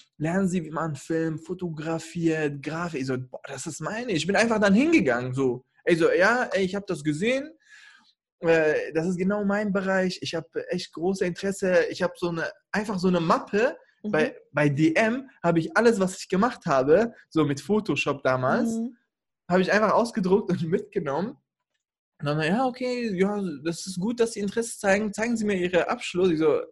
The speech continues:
Speaker 1: ähm, hier, Hauptschulabschluss.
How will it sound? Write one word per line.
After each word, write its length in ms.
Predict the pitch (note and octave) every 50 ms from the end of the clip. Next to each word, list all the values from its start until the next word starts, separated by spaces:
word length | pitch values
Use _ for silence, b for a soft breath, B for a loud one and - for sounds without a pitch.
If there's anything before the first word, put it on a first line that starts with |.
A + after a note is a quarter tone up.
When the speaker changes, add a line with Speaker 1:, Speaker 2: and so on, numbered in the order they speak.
| _ -
Speaker 1:
ähm, 960 | D3 D3 D3 D3 C#3+ C#3+ C#3 C#3+ C#3 C#3 D3 D3 C#3+ C#3 C3+ C#3+ D3+ - - b b b b b b b b b b b b _ - -
hier, 300 | D3 D#3+ D3 C#3 C3 C3+
Hauptschulabschluss. 1120 | D3+ F3+ - - A3 F#3+ F#3 G3+ G3+ - - G#3 G#3 A3 A#3+ C4 B3+ - - - -